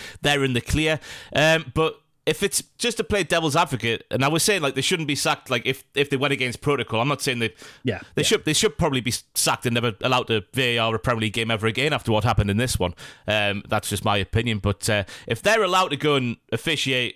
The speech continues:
Speaker 1: U A E and get some more money, and it's in, in, in the States in contracts, they're allowed to do that, I think we'd all do the same, would we not? Just to play devil's
Speaker 2: We
Speaker 1: advocate.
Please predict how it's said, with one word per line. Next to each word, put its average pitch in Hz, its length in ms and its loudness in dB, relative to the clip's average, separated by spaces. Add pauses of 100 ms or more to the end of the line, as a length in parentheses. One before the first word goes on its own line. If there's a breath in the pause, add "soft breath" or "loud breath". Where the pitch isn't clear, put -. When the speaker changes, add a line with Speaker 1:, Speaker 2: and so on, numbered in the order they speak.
(120)
Speaker 1:
U 131 220 0
A 123 60 4
E 135 200 0
and 120 100 -6
get 123 160 -4
some 120 160 -2
more 120 160 2
money, 117 240 0
and 110 80 2
it's - 160 -2
in, 123 160 -2
in, 127 180 -2
in 123 120 -4
the 127 120 -2
States 143 380 -2
in 120 120 -2
contracts, 151 500 -4
they're 110 120 0
allowed 117 260 0
to 123 100 -4
do 151 100 -2
that, 87 240 -4 (540 loud breath)
I - 60 -6
think 208 200 -2
we'd 135 100 2
all 196 140 4
do 139 160 -2
the 107 100 -4
same, 185 260 0
would 107 140 -2
we 107 80 2
not? 220 220 -2 (320)
Just - 160 -4
to 175 40 0
play 151 160 0
devil's 110 280 -2
Speaker 2:
We 107 60 2
Speaker 1:
advocate. 120 340 0